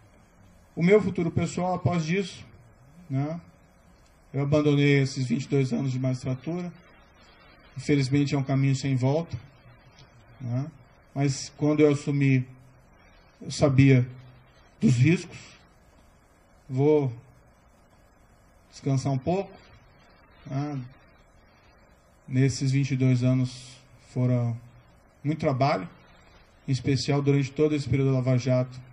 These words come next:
eu praticamente não tive descanso, e nem durante o exercício do cargo de ministro da Justiça e Segurança Pública. É,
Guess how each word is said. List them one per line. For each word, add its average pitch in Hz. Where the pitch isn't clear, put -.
eu -
praticamente 131
não 123
tive 123
descanso, 143
e 135
nem 131
durante 135
o 131
exercício 131
do 127
cargo 127
de 123
ministro 123
da 131
Justiça 127
e 127
Segurança 127
Pública. -
É, 123